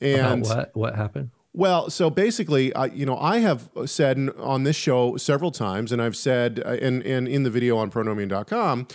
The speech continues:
Speaker 1: I said, "I don't even know if I, if I think that, uh, the, the, uh, p-, the figures of Hillel and Shammai, as they're put forward by the rabbinic lore, are actual people." Now, were there Hillel and Shammai that, that, uh, existed in time? Uh,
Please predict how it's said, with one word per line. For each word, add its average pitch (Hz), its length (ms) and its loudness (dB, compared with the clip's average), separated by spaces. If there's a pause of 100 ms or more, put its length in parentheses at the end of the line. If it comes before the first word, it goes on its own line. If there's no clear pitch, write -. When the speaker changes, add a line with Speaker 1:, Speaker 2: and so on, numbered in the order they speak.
(440)
Speaker 1:
I 226 160 2
said, 131 480 2
"I 165 160 2
don't 190 240 0
even 139 420 0
know 139 380 2
if 135 120 -2
I, 143 200 2 (120)
if 104 280 -4
I 139 160 0
think 151 260 -4
that, 123 320 -2
uh, 123 220 0
the, 123 600 -4
the, 113 720 -8 (240)
uh, - 60 -20 (320)
p-, - 220 -10
the 135 120 -2
figures 202 540 2
of 139 140 -2
Hillel 135 340 2
and 123 100 -2
Shammai, 120 380 -2
as 131 300 0
they're 131 100 0
put 123 180 -4
forward 131 300 -2
by 117 100 2
the 110 60 2
rabbinic 110 500 -2 (380)
lore, 117 600 2
are 143 220 0
actual 151 600 0 (100)
people." 220 500 -2
Now, 147 280 0 (300)
were 170 300 4
there 180 220 4
Hillel 143 380 2
and 123 100 0
Shammai 117 360 0
that, 107 300 -2
that, 110 400 0
uh, 110 180 0
existed 117 560 -2
in 113 360 -4
time? 113 500 -4
Uh, 131 140 -10